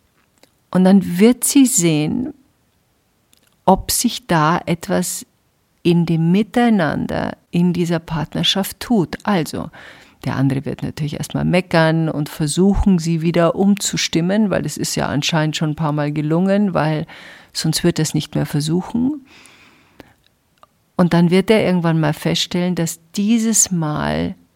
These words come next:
sie sich nicht ändern wird. Dieses Mal bleibt sie auf ihrem Weg. Dieses Mal sorgt sie für ihre Stille. Und dann hat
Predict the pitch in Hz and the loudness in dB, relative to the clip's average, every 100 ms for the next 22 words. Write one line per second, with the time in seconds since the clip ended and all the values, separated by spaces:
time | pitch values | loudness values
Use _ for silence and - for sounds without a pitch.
0 | _ 170 185 175 175 - 175 165 - 147 | _ -4 -2 -2 -4 -4 -6 -6 -4 -4
1 | 143 - - - 87 - - _ _ - | -4 -6 -8 -10 -12 -16 -20 _ _ 0
2 | 202 202 202 190 175 160 147 - - 180 | 2 2 0 -2 0 -2 -4 -6 -8 -10
3 | _ _ _ _ _ - 165 165 170 - | _ _ _ _ _ -2 0 0 -2 -6
4 | - - - 185 196 _ _ 170 160 - | -6 -4 -4 -6 -12 _ _ -6 -6 -2
5 | 170 156 147 131 262 - - - _ _ | -2 0 -4 -6 -6 -10 -20 -20 _ _
6 | _ _ 220 226 220 202 - - - - | _ _ 2 4 2 0 -2 -2 -2 -4
7 | 196 - 185 - _ _ _ _ _ _ | -4 -6 -8 -14 _ _ _ _ _ _
8 | - 175 180 - - - 170 165 - _ | 0 2 2 -2 -6 -2 0 -2 -4 _
9 | - - 175 156 165 156 160 - - 131 | -12 -2 0 0 0 0 0 0 -2 -6
10 | 123 - _ _ _ _ _ _ _ _ | -10 -18 _ _ _ _ _ _ _ _
11 | _ _ _ _ _ _ - _ _ _ | _ _ _ _ _ _ -20 _ _ _
12 | _ _ _ _ - 196 214 220 220 285 | _ _ _ _ 0 2 4 4 4 2